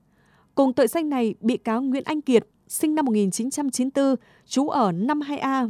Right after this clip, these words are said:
Vạn Hòa, phường Vạn Thạnh, thành phố Nha Trang, lãnh mười sáu năm tù. Theo hồ sơ vụ án, đến ngày một tháng bảy năm hai nghìn không trăm hai mươi mốt, một mũi trinh sát của đội cảnh sát điều tra tội phạm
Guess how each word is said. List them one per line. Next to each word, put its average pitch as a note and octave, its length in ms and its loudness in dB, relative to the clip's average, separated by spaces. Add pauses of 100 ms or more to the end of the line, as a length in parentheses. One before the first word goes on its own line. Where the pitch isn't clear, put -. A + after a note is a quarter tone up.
(120)
Vạn B3 140 2
Hòa, G#3+ 320 0 (340)
phường B3+ 240 4
Vạn A3 200 0
Thạnh, A#3 200 -2 (180)
thành A3+ 180 -4
phố A3+ 180 0
Nha D4+ 140 0
Trang, B3 320 0 (260)
lãnh G#3+ 280 2
mười B3+ 160 4
sáu G#3+ 240 -2
năm D4 160 -2
tù. G3+ 260 6 (1000)
Theo E4 160 4
hồ C4+ 160 0
sơ D4+ 200 -2
vụ C4 120 -2
án, A#3 280 -2 (100)
đến B3+ 200 2
ngày E4+ 120 0
một A#3 220 2
tháng C#4 180 -4
bảy A3+ 220 2
năm D4 200 -2
hai D4 140 -4
nghìn A3 220 2
không C#4+ 180 -6
trăm - 180 -4
hai C4 120 -4
mươi C4 100 4
mốt, F4 120 2 (340)
một B3+ 240 4
mũi B3+ 240 2
trinh C#4 220 -2
sát - 300 -6
của A#3 100 2
đội A3 140 2
cảnh G3 200 -2
sát - 280 -8
điều A#3 180 4
tra D#4 240 -6
tội A3+ 220 0
phạm G#3+ 300 -4